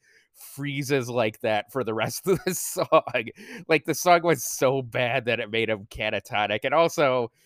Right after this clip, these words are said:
Anton was also kind of a junkie, so maybe he thought it was about him. But anyway, shortly after that,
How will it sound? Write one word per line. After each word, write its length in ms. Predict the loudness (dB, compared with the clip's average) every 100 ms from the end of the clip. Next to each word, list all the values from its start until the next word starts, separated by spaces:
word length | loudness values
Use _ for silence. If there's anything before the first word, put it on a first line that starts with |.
| _ _ _ _ _ _ _ _ _ _ _ _ -4
Anton 720 | 0 0 0 2 2 0 -4
was 200 | -4 -4 -6
also 580 | -4 -4 0 0 0 -2
kind 260 | -6 -4 -4
of 100 | -4
a 100 | -8
junkie, 720 | -8 -8 -8 -8 -6 -4 -4
so 420 | -4 -2 0 -2 -6
maybe 260 | -6 -6 -6
he 140 | -8
thought 260 | -8 -4 -4
it 40 |
was 200 | -2 -4
about 320 | -4 -4 -4 -4
him. 420 | -4 -4 -4 -8 -14 _ _ _
But 160 | 0 2
anyway, 760 | -2 0 0 2 2 0 -2 -6 _ _ -20 _ _ _ _ _
shortly 640 | -10 -4 2 2 2 -2 0
after 480 | 2 2 0 -4 -4
that, 500 | -2 -2 -2 -4